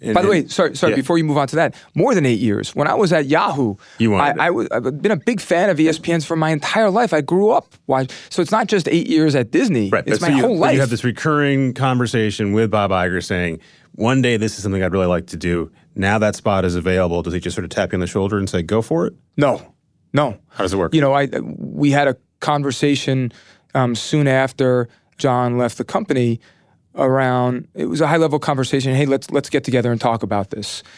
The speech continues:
Speaker 2: And so Bob and I had many conversations. I think it was over a three-month period, actually.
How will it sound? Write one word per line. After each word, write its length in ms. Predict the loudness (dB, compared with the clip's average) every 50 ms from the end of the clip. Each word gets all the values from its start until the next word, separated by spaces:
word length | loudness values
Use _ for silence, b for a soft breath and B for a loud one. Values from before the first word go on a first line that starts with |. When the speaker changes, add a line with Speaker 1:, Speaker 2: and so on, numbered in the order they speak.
| B B B B B
Speaker 2:
And 120 | -4 -4 0
so 160 | 0 0 0
Bob 340 | 0 -2 -2 -2 0 0 0
and 80 | 2 2
I 280 | 2 2 2 2 2
had 300 | 2 2 0 0 -2 -2
many 560 | -4 -4 -2 0 0 2 2 2 2 2 0
conversations. 760 | 0 0 -2 -2 -2 -2 -2 -2 0 -2 -2 0 -2 -2 0
I 80 | 0 0
think 220 | 0 -2 -2 -2
it 60 | 0 0
was 140 | 0 0 2
over 240 | 0 0 0 0 0
a 40 | -2
three-month 480 | -2 -2 -2 0 0 0 -2 -4 -4 -2
period, 340 | 0 0 2 2 2 2
actually. 500 | 2 0 -2 -2 -4 -2 -2 0 -2 -2